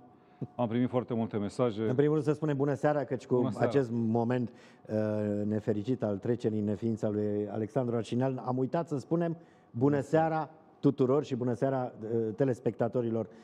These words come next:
Speaker 2: uh, Metropola T V.
Speaker 1: Le-am, uh,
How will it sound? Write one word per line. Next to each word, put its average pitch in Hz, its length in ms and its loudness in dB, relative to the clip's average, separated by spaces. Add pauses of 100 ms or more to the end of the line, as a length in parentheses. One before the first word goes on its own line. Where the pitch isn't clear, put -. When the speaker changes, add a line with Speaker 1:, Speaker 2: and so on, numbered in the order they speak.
(300)
Speaker 2:
uh, 101 220 -4
Metropola 107 480 0
T 92 60 -6
V. 92 120 -4 (600)
Speaker 1:
Le-am, 160 180 0
uh, 156 680 0